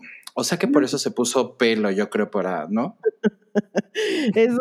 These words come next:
Speaker 2: eso, eso dicen, que se puso pelito porque ya se estaba quedando medio calvo. Yo digo que es más un comb over, pero bueno. <laughs> Machine Gun Kelly es de esos como, de esa generación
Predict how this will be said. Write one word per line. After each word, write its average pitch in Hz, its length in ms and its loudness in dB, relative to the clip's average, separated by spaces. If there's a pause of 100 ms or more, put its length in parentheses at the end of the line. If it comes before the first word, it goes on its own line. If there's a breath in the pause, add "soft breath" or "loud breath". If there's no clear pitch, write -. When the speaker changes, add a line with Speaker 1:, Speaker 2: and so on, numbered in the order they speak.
Speaker 2:
eso, 262 280 4
eso 262 240 6
dicen, 233 400 4
que 190 160 2
se 175 100 6
puso 208 340 2
pelito 185 560 2
porque 156 280 -2
ya 156 120 2
se 175 80 0
estaba 175 220 0
quedando 160 380 2
medio 147 260 2
calvo. 170 400 2 (460 loud breath)
Yo 311 180 4
digo 415 140 6 (120)
que 339 60 0
es 330 100 6
más 320 200 4
un 302 160 4
comb 254 240 4
over, 233 240 2 (200)
pero 196 220 6
bueno. 190 300 4 (120)
<laughs> - 880 -2
Machine 311 380 2
Gun 370 200 2
Kelly 311 320 2
es 302 80 4
de 294 80 4
esos 285 240 2
como, 190 480 4 (160)
de 208 160 2
esa 247 160 4
generación 190 800 2